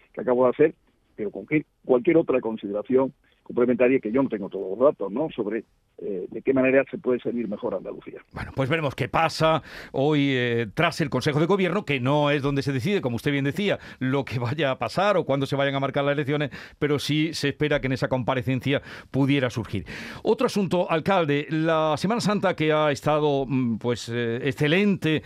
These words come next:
Speaker 2: en ocupación, sí que han surgido en su ciudad, en Málaga,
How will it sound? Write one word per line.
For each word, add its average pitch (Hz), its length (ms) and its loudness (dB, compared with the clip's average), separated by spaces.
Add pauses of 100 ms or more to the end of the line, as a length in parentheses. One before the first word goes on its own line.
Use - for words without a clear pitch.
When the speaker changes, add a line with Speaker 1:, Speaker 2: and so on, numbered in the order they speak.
(180)
Speaker 2:
en 160 160 2
ocupación, 165 760 0 (240)
sí - 240 -2
que 233 80 0
han 208 80 2
surgido 185 600 0
en 165 200 0
su 165 120 -4
ciudad, 175 240 2
en 165 60 2
Málaga, 165 460 2